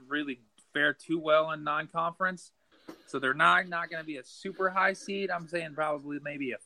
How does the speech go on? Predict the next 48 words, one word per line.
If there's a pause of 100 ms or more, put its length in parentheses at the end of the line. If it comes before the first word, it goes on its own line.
fifteen. (540)
And
you
could
probably
fill
me
in
on
more (160)
about
that. (540)
But
if
they (140)
do, (640)
keep
in
mind
that
they're
a (120)
big
team.
They're
a
team
that
not
a
lot
of
teams
are
gonna
wanna (100)
play. (400)
They
played
Kentucky
last
year
in
their
first
appearance
ever
and